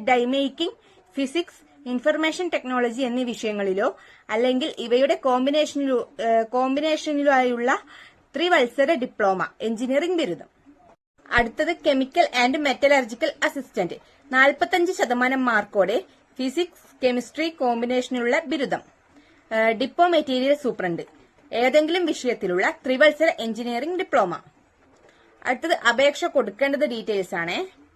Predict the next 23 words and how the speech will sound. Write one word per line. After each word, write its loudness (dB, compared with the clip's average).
ഏഹ്, 0
ബന്ധപ്പെട്ട 2
റിക്രൂട്ട്മെന്റ് -4
ബോർഡുകളുടെ 0
വെബ്സൈറ്റ് -2
വഴി 0
ഓൺലൈനായി 0
അപേക്ഷിക്കാം. -4
തിരുവനന്തപുരം 2
ആർ 0
ബി -8
ഐയുടെ 2
വെബ്സൈറ്റ് -4
ഞാൻ -10
താഴെ 2
മെൻഷൻ -6
ചെയ്യാം. -4
ഏഹ്, -4
അവസാന 2
തീയതി -4
വരുന്നത് -4
ഓഗസ്റ്റ് 0
ഇരുപത്തൊമ്പതാണ്. -2